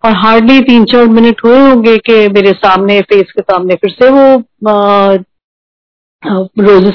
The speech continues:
की फ्रेग्रेंस आई। और साथ में ना, टेलीपैथिकली ऐसे लगा जैसे गुरुजी कह रहे हैं कि, "अच्छा, ये अब वहां तो किसी ने डाला था इत्र, तुमने अपने घर में भी डाला है?" मैंने कहा, "Oh my God, ये तो है।" <laughs> तो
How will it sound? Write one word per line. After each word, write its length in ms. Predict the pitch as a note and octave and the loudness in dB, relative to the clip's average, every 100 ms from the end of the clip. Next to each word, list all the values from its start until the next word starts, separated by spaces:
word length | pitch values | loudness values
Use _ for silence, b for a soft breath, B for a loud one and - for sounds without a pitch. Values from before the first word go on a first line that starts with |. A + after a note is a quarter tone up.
| - | -4
की 60 | |
फ्रेग्रेंस 380 | A#3 G#3+ F#3 G3+ G#3 | -2 -2 0 -2 0
आई। 160 | F3 E3 _ - B B B B _ | -2 -4 _ -14 B B B B _
और 240 | G3+ G3+ G3+ | 0 2 2
साथ 260 | A3 G#3 G#3 | 0 -2 0
में 100 | A#3+ | 2
ना, 140 | C#4 | 2
टेलीपैथिकली 840 | D#4 A#3 G#3+ G#3 G#3 G3 A3+ A#3+ A#3+ | 2 2 0 0 -2 -2 -2 0 2
ऐसे 240 | A3 B3 | 2 2
लगा 200 | A3+ C4 | 2 2
जैसे 280 | C4+ A#3+ B3+ | 2 2 2
गुरुजी 320 | G#3+ G#3 G3+ | 2 0 0
कह 160 | A3+ G3+ | 0 0
रहे 160 | A3 | 2
हैं 120 | D#4+ - _ _ _ _ - | 0 -2 _ _ _ _ -4
कि, 420 | A3 G#3+ G3+ G3 | 0 2 0 0
"अच्छा, 320 | F#3+ - D4 G4+ G#4 B3 G3+ F3+ | -2 -2 -2 2 2 2 0 -2
ये 160 | F#3 F#3 | -4 -4
अब 180 | - G3 A3 | -6 -6 -4
वहां 360 | G#3 G3 A#3 | -2 0 0
तो 140 | C4 D#4 | 0 0
किसी 280 | D4+ B3 C#4 | 0 2 2
ने 100 | B3+ | 2
डाला 300 | G3 G#3 A#3+ | 2 2 0
था 160 | C#4 | 2
इत्र, 380 | B3 G#3 C#4+ D#4 | 0 0 0 0
तुमने 300 | - C4 C4 | 0 0 2
अपने 280 | B3+ - C4+ | 0 0 -2
घर 200 | G#3+ G3 | 0 0
में 140 | A#3+ | 0
भी 120 | C#4 | 2
डाला 300 | E4+ F4 D4 | 2 2 2
है?" 160 | G3 E3 _ _ _ _ _ _ _ _ - | 0 -6 _ _ _ _ _ _ _ _ -16
मैंने 200 | E3 A3 | -12 -12
कहा, 180 | - A#3+ | -4 -4
"Oh 160 | A3 A3 | -2 -4
my 180 | G#3 G#3 _ _ F#3 | -6 -10 _ _ -8
God, 640 | F#3+ A3 B3 B3+ B3 A3+ | -4 -2 0 0 0 0
ये 60 | A#3+ | 0
तो 160 | A#3+ B3 | 0 -2
है।" 520 | F#3+ G3 A#3+ C4+ D4 | -2 -2 0 2 2
<laughs> 720 | C4+ _ _ _ _ _ _ B3 | 0 _ _ _ _ _ _ 0
तो 560 | G3+ F#3 C4+ A3 D#4 | 0 0 0 0 0